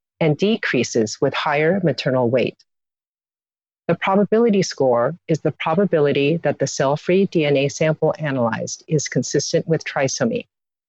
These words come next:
and should not be interpreted as the probability that the fetus is affected.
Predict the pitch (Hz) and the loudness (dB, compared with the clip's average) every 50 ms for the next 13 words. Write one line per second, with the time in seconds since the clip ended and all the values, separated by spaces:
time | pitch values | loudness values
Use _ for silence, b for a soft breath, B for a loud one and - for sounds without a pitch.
0 | _ _ - 165 156 - - 160 165 160 170 160 170 208 220 - - 190 185 160 | _ _ -2 -2 0 2 2 2 4 4 2 2 2 0 0 0 2 2 2 2
1 | 147 - - 143 120 - 123 113 120 113 110 - - - 131 131 - - - - | 0 0 -2 -2 0 0 0 0 0 0 -2 -4 -6 -4 -4 -4 -2 -4 -6 -6
2 | - - 143 131 135 135 - 139 127 131 123 127 127 131 - - 139 - - 151 | -4 -2 0 0 0 2 2 2 2 2 2 2 2 0 0 -2 -4 -2 -4 -6
3 | - - - 214 220 160 - - - - - - 139 - - 208 - - - - | -4 0 0 2 2 2 0 -2 -4 -12 -18 -18 -14 -12 -10 -8 -6 -6 -8 -8
4 | _ - 113 | _ -20 -20